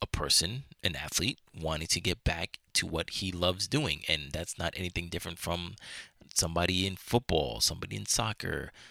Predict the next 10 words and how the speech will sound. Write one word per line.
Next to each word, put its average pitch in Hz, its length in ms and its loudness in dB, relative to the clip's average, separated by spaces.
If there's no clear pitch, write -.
somebody 120 340 -4
in 123 80 -4
basketball, 80 760 0
you 87 80 0
know, 87 160 4
or 90 80 0
whatever, 98 420 2
just - 400 0
going 90 340 -4
back 90 360 -2